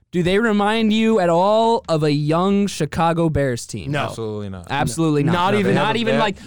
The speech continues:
Speaker 3: they
Speaker 1: with
Speaker 2: not
Speaker 1: the,
Speaker 2: even
Speaker 1: the
Speaker 3: They have,
Speaker 2: remotely
Speaker 3: they have a
Speaker 2: close.
Speaker 3: better quarterback.
Speaker 1: a stout defense, a mobile quarterback.
Speaker 2: Nope.
Speaker 1: A kind of a play
Speaker 2: Bears are way better.
Speaker 3: I can see why you
Speaker 1: Well,
Speaker 3: said
Speaker 1: they're
Speaker 3: it.
Speaker 1: better. I'm not saying, like, this year's Bears. I'm saying a younger Bears team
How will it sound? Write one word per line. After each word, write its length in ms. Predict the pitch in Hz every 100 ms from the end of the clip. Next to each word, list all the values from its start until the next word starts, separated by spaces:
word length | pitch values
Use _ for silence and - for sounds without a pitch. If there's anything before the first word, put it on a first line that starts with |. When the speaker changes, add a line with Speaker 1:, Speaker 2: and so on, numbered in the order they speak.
| 170
Speaker 3:
they 60 |
Speaker 1:
with 80 | 196
Speaker 2:
not 100 | -
Speaker 1:
the, 60 | 202
Speaker 2:
even 140 | 190
Speaker 1:
the 140 | 190 175
Speaker 3:
They 60 |
have, 80 | 165
Speaker 2:
remotely 140 | 160 147
Speaker 3:
they 60 |
have 80 | 151
a 40 | 147
Speaker 2:
close. 120 | 110
Speaker 3:
better 220 | 139 165
quarterback. 340 | - 123 110 196
Speaker 1:
a 20 |
stout 440 | 107 123 196 220
defense, 640 | 185 208 185 196 220 - - _ -
a 120 | 156
mobile 440 | 156 165 196 220
quarterback. 840 | 214 196 190 185 180 190 196 - _ -
Speaker 2:
Nope. 240 | 135 131 _ -
Speaker 1:
A 120 | 147
kind 300 | 135 175 170
of 100 | 165
a 60 | 165
play 220 | 156 160
Speaker 2:
Bears 240 | 170 196 185
are 80 | 175
way 220 | 151 160
better. 180 | 135 117
Speaker 3:
I 60 |
can 80 | 104
see 160 | - 190
why 200 | 147 151
you 60 |
Speaker 1:
Well, 100 | 285
Speaker 3:
said 100 | 302
Speaker 1:
they're 80 | 302
Speaker 3:
it. 40 | 254
Speaker 1:
better. 180 | 330 311
I'm 120 | 311
not 120 | 349
saying, 220 | - 294
like, 160 | 233 190 -
this 560 | 151 156 151 240 233
year's 240 | 214 220 143
Bears. 340 | 196 180 151
I'm 80 | 160
saying 240 | 220 196
a 40 | 170
younger 380 | 156 190 214
Bears 360 | 208 175 180 165
team 360 | - 170 160